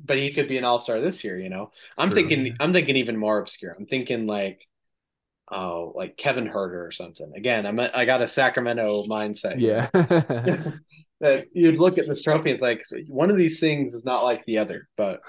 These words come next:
Speaker 2: <laughs>
Speaker 1: um, anyways, that's my, my hope at this point. Like, it's still, it, it's great to have a,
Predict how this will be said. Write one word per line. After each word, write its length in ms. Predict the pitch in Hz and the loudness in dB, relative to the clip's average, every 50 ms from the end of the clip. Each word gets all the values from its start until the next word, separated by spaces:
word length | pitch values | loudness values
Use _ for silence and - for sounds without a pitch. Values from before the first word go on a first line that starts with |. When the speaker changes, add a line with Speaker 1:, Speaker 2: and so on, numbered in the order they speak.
| - - | 0 2
Speaker 2:
<laughs> 840 | 170 170 - - 170 - - 139 135 - - - - 120 _ - | 2 2 4 2 0 0 -2 -4 -6 -6 -8 -16 -20 -18 _ 0
Speaker 1:
um, 540 | 156 147 139 131 127 120 113 110 107 107 - _ _ _ _ - _ _ _ _ _ _ _ _ _ _ _ - | 2 2 4 4 4 2 2 0 -4 -8 -10 _ _ _ _ -20 _ _ _ _ _ _ _ _ _ _ _ -6
anyways, 380 | 131 123 120 110 98 95 92 | -6 -6 -4 -6 -8 -4 0
that's 240 | 139 147 175 175 - | 2 2 2 2 2
my, 380 | 151 147 147 147 143 139 135 - | 2 4 6 6 6 4 2 0
my 200 | 143 135 123 117 | -2 -2 -2 -2
hope 340 | - 131 135 - - - _ _ _ _ _ _ _ _ _ | 0 0 -2 -2 -2 -6 _ _ _ _ _ _ _ _ _
at 160 | 117 117 - | -8 -6 -4
this 160 | - 131 - - | -4 -4 -4 -4
point. 320 | - - 107 95 92 - - | -6 -6 -6 -6 -6 -10 -10
Like, 160 | 107 104 98 - | -10 -10 -8 -8
it's 160 | 107 - - | -10 -10 0
still, 420 | - 180 165 151 139 135 - - _ _ | 4 6 6 6 6 4 0 -6 _ _
it, 220 | 135 127 - - | -4 -4 -2 -2
it's 160 | 127 127 - | -4 -6 -4
great 320 | 117 131 147 156 143 - - | 0 2 2 2 2 0 -4
to 80 | 127 | -6
have 340 | 117 131 131 131 131 123 127 | -2 0 2 2 2 2 0
a, 140 | 120 110 | -2 -4